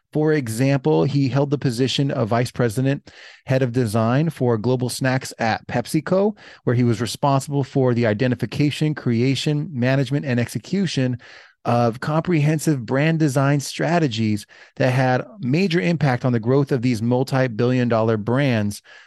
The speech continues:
across the global Frito-Lay portfolio, including, you know, things you've had, Lay's potato chips, Doritos, Cheetos, Sun Chips, Tostitos, all the things, the bites, the treats, <laughs> snacks. You've had these, and this is where Philip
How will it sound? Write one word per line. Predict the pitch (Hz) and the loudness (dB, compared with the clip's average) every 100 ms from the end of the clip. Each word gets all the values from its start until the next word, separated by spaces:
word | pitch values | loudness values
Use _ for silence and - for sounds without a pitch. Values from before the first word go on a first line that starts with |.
| _ | _
across | - - 143 143 135 - _ | -10 -2 0 2 0 -8 _
the | 131 127 | -2 -2
global | 123 120 131 127 120 | 0 0 0 0 -2
Frito-Lay | 127 127 123 117 117 135 - | 0 0 2 2 0 -4 -10
portfolio, | - 123 113 - 135 139 120 107 104 | -4 -2 -2 -2 0 2 2 0 0
including, | 104 - - 123 117 113 120 | -6 -16 -4 -2 0 0 -2
you | 160 | -2
know, | 123 | -4
things | - 190 175 | -4 -2 -2
you've | 147 | -2
had, | 123 185 120 87 | -2 -2 -2 -2
Lay's | 98 113 120 | -2 0 -2
potato | 113 104 113 113 | -6 -4 -2 0
chips, | 123 117 - | -2 -6 -6
Doritos, | 87 107 120 120 117 | -2 0 0 -2 -4
Cheetos, | - 117 120 117 110 | -2 0 2 0 -4
Sun | - 117 | -6 -6
Chips, | - 117 - | -4 -6 -6
Tostitos, | - 104 - 117 117 113 - - - - | -8 -8 -4 0 0 0 -6 -20 -16 -2
all | 147 | 0
the | 160 151 | 2 0
things, | - 151 147 127 | 0 2 2 0
the | 127 | 0
bites, | 113 131 - | 0 0 -6
the | 110 | -6
treats, | 135 131 - - _ _ _ _ | -2 -2 -4 -16 _ _ _ _
<laughs> | _ _ - | _ _ -10
snacks. | - - 127 131 135 - - - - | -8 -4 0 0 -2 -10 -14 -18 -8
You've | 143 147 | -6 -2
had | 151 160 | 0 2
these, | 139 135 - - - - - | 2 -2 -4 -18 -20 -12 -2
and | 120 123 - - | 0 0 -4 -4
this | 139 151 | -2 2
is | 160 147 | 2 2
where | 160 135 139 - | 0 0 0 -2
Philip | - 131 135 | -2 0 0